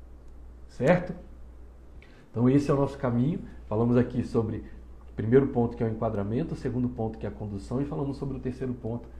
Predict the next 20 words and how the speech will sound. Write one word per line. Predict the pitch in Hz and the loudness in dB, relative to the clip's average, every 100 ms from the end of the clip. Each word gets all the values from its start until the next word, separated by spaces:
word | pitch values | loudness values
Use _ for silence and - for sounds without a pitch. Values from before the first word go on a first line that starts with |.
| - - - | -16 -18 -6
que | 123 | 0
é | |
o | 123 | 0
compromisso. | 135 123 151 127 95 - - - - - | 0 -2 0 -2 -2 -8 -16 -16 -16 -8
Esses | 113 123 - 135 | 0 0 0 -10
são | - 127 123 | -6 -2 -2
os | 123 | -2
três | - 127 156 | -2 0 2
indicadores | 151 143 - 143 117 120 123 | 0 -4 -6 -4 0 0 -2
que | - | -8
você | 120 123 | -6 -4
vai | 123 | -4
construir | 123 123 - 117 117 120 - - - | -4 -4 -2 -2 0 -4 -8 -16 -8
pra | 110 | -6
poder | 131 127 | 0 0
fechar | 127 123 123 123 | 2 0 2 2
negociações | 127 123 - 117 139 131 | 4 2 0 -2 2 4
de | |
alto | 139 143 | 4 6
valor. | 151 147 123 101 | 6 6 6 4